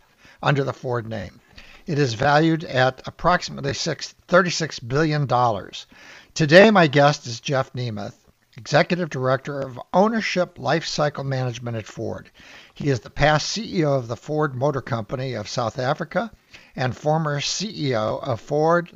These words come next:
Lio Ho Motors in Taiwan. As a go-to turnaround executive in Ford, Jeff has a corporate management style that integrates risk-taking and innovation, as well as pioneering cutting-edge reward and motivational techniques.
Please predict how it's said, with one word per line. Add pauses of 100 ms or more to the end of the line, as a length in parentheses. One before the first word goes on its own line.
Lio
Ho
Motors
in
Taiwan. (720)
As
a
go-to
turnaround
executive
in
Ford, (400)
Jeff
has
a
corporate
management
style
that
integrates
risk-taking
and
innovation, (560)
as
well
as
pioneering (480)
cutting-edge
reward
and
motivational
techniques.